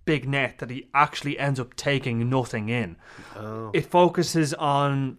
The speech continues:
Speaker 1: fast fashion and how ecologically destructive it is. It focuses on the refugee crisis, because where the, the party's happening in Greece, there are Syrian refugees on the beach near to him,
Speaker 2: Okay.
Speaker 1: and he's trying to shove them off.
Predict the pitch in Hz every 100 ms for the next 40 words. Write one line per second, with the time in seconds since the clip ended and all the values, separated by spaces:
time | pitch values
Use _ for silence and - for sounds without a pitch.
0 | - 165 151 - 160 139 - 117 120 120
1 | 131 127 139 135 123 127 123 120 104 110
2 | - 127 - 104 95 87 - - - 143
3 | 139 123 123 131 127 120 127 127 120 170
4 | 196 147 123 113 101 - 120 113 107 -
5 | - - - - 156 165 160 139 151 139
6 | 139 - 147 - 151 151 135 123 147 143
7 | 135 117 110 110 143 123 - 131 110 -
8 | - 139 131 117 123 127 110 117 117 113
9 | 101 101 120 110 - 127 123 165 160 147
10 | 117 107 104 151 151 - 147 135 - 151
11 | 131 123 123 123 98 - -